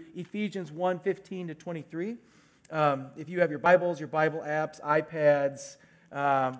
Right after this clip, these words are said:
man, if you got Google glasses, you can click this and, like, it pops up in front of you. That's pretty awesome too. Um,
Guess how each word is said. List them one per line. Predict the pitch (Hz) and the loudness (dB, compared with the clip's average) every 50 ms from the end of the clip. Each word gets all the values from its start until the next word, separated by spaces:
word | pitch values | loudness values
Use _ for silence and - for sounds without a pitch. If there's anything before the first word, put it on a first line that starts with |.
| 113 - | -14 -10
man, | 156 156 147 143 | -4 -4 -4 -4
if | 143 | -4
you | 175 185 | -6 -4
got | 175 151 131 117 | -4 -4 0 0
Google | 170 180 170 180 | 0 2 2 0
glasses, | 156 160 165 160 160 160 - 165 143 | 2 4 4 4 4 2 -2 -8 -10
you | 139 | -12
can | 131 139 | -12 -12
click | 123 - 185 180 180 - | -10 -4 -4 -4 -4 2
this | 170 160 160 156 | 2 2 2 2
and, | 156 156 | 0 -6
like, | 139 - | -6 -8
it | 139 123 - | -8 -12 -12
pops | - 160 160 151 - | -10 -10 -10 -8 -8
up | - - | -10 -10
in | 151 127 | -10 -10
front | - 151 147 151 | -8 -8 -6 -6
of | |
you. | 147 135 | -4 -4
That's | 139 135 139 - | -4 -4 -4 -8
pretty | 165 147 143 | -8 -4 0
awesome | 135 135 139 - 143 123 | 0 0 -2 -2 -8 -12
too. | - 160 156 151 151 147 - - - - - - - | -8 -4 -4 -4 -4 -6 -10 -16 -20 -20 -20 -4 2
Um, | 160 156 151 143 143 139 131 135 120 | 6 8 8 8 8 6 4 0 -8